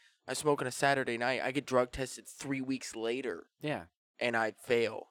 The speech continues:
Speaker 1: And then they fire me because of that.
Speaker 2: Yeah.
Speaker 1: Like, that's, that is where I'm like, that sh-, that, that shit's stupid.
Speaker 2: Well, people get away with it with alcohol, too. Like, you can take a lunch and drink a beer and nobody will know the,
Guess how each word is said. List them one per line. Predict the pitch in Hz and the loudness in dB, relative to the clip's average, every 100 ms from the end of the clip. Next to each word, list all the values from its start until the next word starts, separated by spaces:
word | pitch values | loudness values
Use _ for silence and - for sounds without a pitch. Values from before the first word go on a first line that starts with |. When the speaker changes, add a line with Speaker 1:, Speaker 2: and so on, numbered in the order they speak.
| - | -2
Speaker 1:
And | 123 | 0
then | 120 | 2
they | 117 | 0
fire | - 107 107 107 | 2 2 2 0
me | 95 73 | -4 -16
because | 98 - 113 | -12 -6 -6
of | 85 | -6
that. | 64 53 - _ _ | -10 -12 -12 _ _
Speaker 2:
Yeah. | 165 110 90 - | -6 -6 -8 -2
Speaker 1:
Like, | 117 | 2
that's, | 139 143 - - - | 8 8 6 -8 2
that | 123 139 - | 4 4 2
is | 117 110 | -6 -4
where | 110 | -4
I'm | 104 101 | -4 -2
like, | 95 98 - | -2 -4 0
that | 107 104 | 0 0
sh-, | - - | -6 -4
that, | 117 107 - - | -2 -2 -6 -6
that | 104 98 | -6 -4
shit's | - - - | -6 -6 -6
stupid. | - - 80 - - | -6 -6 -8 -10 -16
Speaker 2:
Well, | 202 | -14
people | 180 202 185 | -6 -4 -2
get | 165 | -2
away | 147 147 | 0 0
with | 147 113 | 0 -2
it | |
with | 110 | -6
alcohol, | 95 123 139 95 92 92 | -4 -6 -4 -6 -6 -8
too. | - 135 | -4 -4
Like, | 95 87 | -4 -10
you | 92 | -12
can | 107 | -8
take | 123 110 | -6 -6
a | |
lunch | 98 110 120 - | -4 -4 -4 -8
and | 104 | -10
drink | 107 113 | -8 -8
a | 104 | -6
beer | 113 127 107 | -4 -4 -4
and | 92 | -6
nobody | 98 98 107 | -8 -6 -8
will | 101 | -6
know | 104 | -6
the, | 101 98 | -6 -10